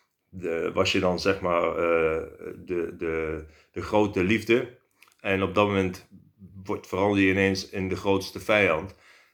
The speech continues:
En zodoende is er dus een, een dame geweest waar ik, eh, mezelf aan vastgeklampt had. Die, ehm,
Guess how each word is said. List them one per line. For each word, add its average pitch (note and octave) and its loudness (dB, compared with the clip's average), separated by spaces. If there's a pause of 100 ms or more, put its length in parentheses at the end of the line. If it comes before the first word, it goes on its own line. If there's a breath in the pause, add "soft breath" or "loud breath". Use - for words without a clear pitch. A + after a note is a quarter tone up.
(100)
En E2 -4
zodoende F#2 2
is F#2 0
er F#2 2
dus F2+ 2
een, F2+ -4
een F2 -4
dame G#2 6
geweest E2+ -2
waar E2+ -2
ik, E2 -6
eh, E2 0 (480 soft breath)
mezelf G2 4
aan F2+ 0
vastgeklampt G#2 0
had. F2 -2 (300)
Die, F2+ -2
ehm, E2+ 2